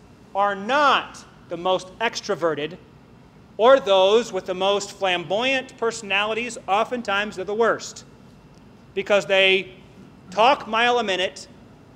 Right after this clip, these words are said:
They show really no interest in the person they're speaking to. It's all about them,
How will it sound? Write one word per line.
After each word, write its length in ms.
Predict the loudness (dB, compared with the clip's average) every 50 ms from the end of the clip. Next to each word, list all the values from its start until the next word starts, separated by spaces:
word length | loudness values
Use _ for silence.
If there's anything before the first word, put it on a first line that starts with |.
| -18 -12
They 100 | -10 -8
show 300 | -6 -2 0 0 0 0
really 240 | 0 -2 -2 -2 -2
no 340 | -2 2 4 4 4 4 4
interest 360 | 0 -4 -2 -4 -4 -4 -4
in 80 | -4 -4
the 60 | -4
person 380 | -4 -2 -2 -2 -2 -4 -6 -6
they're 100 | -6 -6
speaking 440 | -6 -6 -6 -6 -6 -6 -10 -10
to. 280 | -6 -6 -4 -4 -4 -6 -8 -12 -20 -20 -20 -20 -20 -20 -20 -20 -20 -20
It's 100 | -16 -2
all 220 | 2 6 6 8 8
about 320 | 8 8 6 6 4 2
them, 480 | 0 2 2 2 0 -2 -4 -8 -12